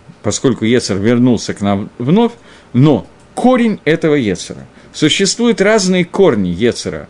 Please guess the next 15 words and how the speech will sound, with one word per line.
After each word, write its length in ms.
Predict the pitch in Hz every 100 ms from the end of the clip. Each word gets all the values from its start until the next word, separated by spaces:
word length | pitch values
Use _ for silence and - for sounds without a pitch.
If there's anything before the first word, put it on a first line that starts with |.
| - -
Авойды 380 | 104 131 151 147
Зоры 400 | 143 233 214 165 -
и 60 |
Едер-, 380 | 120 170 165 - -
и 60 |
Йецера 460 | 120 156 - 147 147
Арайот, 600 | 131 131 127 101 82 -
запрещенных 640 | 98 98 113 - 135 120
связей. 360 | - 80 58 - - - - - -
Корень 380 | - 254 214 156
Йецера 540 | 120 175 - 123 117 -
Арайот — 540 | 123 139 202 254 -
это 380 | 156 170 180 - -
вот 260 | 139 139
этот 260 | 190 175